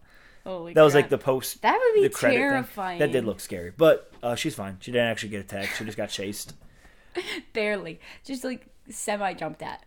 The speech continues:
Speaker 2: Yeah. So they walk up, and they're all standing there for the rose ceremony.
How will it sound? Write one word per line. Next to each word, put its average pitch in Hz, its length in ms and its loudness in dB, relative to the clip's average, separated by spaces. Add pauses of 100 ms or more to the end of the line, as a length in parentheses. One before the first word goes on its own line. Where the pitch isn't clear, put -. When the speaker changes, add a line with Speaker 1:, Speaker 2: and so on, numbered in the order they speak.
(120)
Speaker 2:
Yeah. 80 240 -10 (240)
So 151 220 0
they 156 120 2
walk 165 320 4
up, 156 280 4 (100)
and 135 180 0
they're 135 100 2
all 131 80 2
standing 131 320 -6
there 127 100 -4
for 117 100 -12
the 117 80 -6
rose 143 240 0
ceremony. 131 560 -2